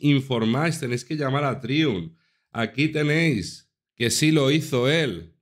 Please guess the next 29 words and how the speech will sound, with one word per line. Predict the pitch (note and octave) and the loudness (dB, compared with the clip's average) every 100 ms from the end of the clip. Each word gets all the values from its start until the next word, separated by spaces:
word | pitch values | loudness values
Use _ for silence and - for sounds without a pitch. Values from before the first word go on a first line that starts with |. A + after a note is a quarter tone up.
| _ | _
o | - F#2+ | -8 -8
qué, | - C3+ | -2 0
o | A#2+ | 0
ha | B2 C#3 | -2 -2
falsificado | D#3+ D3 D3 - C3+ C3+ C3 C3 | -4 -2 -4 -4 -4 0 2 0
esto | - B2+ | 0 -2
Triun. | A#2 G#2+ F2+ E2 D#2+ _ _ _ _ _ _ _ - | 0 0 0 -2 -6 _ _ _ _ _ _ _ -16
Es | F#2 | -12
que, | - F3 - - _ _ _ _ _ | -2 -2 -2 -8 _ _ _ _ _
de | G#2 | -10
verdad, | G2 F#2+ G2 D3+ | -6 -4 -2 -2
que | E3 | -4
se | - | -2
informen | G2+ - G#2+ D#3 | -4 -4 -2 2
un | E3+ C#2+ | 2 0
poco, | F2 A#2+ G3+ D#3+ | -2 -2 0 0
¿no? | A2+ F3 F3 | 0 0 -2
Que | G#2 | -4
llame | F#2 F#2+ D3+ | -4 -2 -2
la | D#3+ | 0
gente | C3+ C3+ D#3+ | -2 -2 -4
que | A#2 | -4
sepa, | - F#2 F2+ F3+ | -4 -6 -4 -4
como | B2+ G#2 | -2 -2
este | F#2+ G2 | -4 -6
señor, | - F2+ E2+ D#2+ | -6 -2 -2 -2
como | F2 F2 | -4 -2
mi | F2+ | -2
compañero | F2 F2+ F2 F#2 F#2+ F#2 | -2 -4 -2 -2 0 0